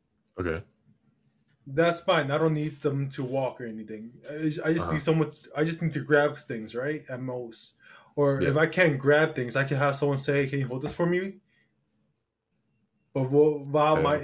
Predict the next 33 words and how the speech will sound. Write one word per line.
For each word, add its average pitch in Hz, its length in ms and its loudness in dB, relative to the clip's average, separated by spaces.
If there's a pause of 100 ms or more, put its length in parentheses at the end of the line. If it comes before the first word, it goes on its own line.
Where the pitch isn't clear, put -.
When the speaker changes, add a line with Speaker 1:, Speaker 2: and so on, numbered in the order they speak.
(140)
Speaker 1:
okay. 151 260 0
Speaker 2:
I, - 20 4
if 135 140 -4
legs 156 360 6
fucked 208 300 2
up, 254 360 4 (1300)
sh-, 151 120 -12
how 170 220 4
the 180 140 6
fuck - 400 2
am 170 100 6
I 160 80 6
gonna 147 320 6
walk, 135 240 4
Speaker 1:
<laughs> - 20 -6
Speaker 2:
dude? 135 280 -2 (1120)
Speaker 1:
Okay. 123 400 4 (100)
Speaker 2:
All 160 140 2
right. 185 500 6 (680)
Speaker 1:
Okay, 269 480 -2
Speaker 2:
Fuck, 202 280 6
fuck 269 140 6
Speaker 1:
okay. 175 140 2
Speaker 2:
basketball. 247 560 0
Fuck 233 200 -6
volleyball. 202 680 -4 (100)
How 226 240 0
the 170 80 2
fuck 196 380 0
am 190 140 2
I 185 80 2
gonna 180 240 2
walk? 170 440 0